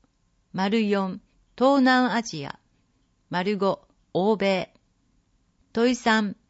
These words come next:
県政に関心がありますか？丸一、ある。丸二、まあまあある。丸三、あまりない。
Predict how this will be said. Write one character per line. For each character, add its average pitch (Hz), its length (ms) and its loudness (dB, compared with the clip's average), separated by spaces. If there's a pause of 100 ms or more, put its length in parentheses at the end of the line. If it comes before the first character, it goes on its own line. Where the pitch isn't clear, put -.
(600)
県 302 220 2
政 190 300 0
に 170 140 -6
関 208 260 -2
心 233 280 0
が 214 120 0
あ 202 60 0
り 208 140 -2
ま 202 100 -2
す - 160 -12
か？ 170 240 -6 (920)
丸 190 280 0
一、 202 520 -4 (140)
あ 208 160 2
る。 156 180 -10 (720)
丸 202 300 2
二、 196 280 -2 (360)
ま 254 200 6
あ 233 40 4
ま 170 380 -2
あ 180 40 -4
あ 165 60 -4
る。 - 160 -12 (680)
丸 190 260 -2
三、 214 400 -6 (340)
あ 185 80 -4
ま 226 180 0
り 240 140 2
な 226 160 2
い。 175 180 -8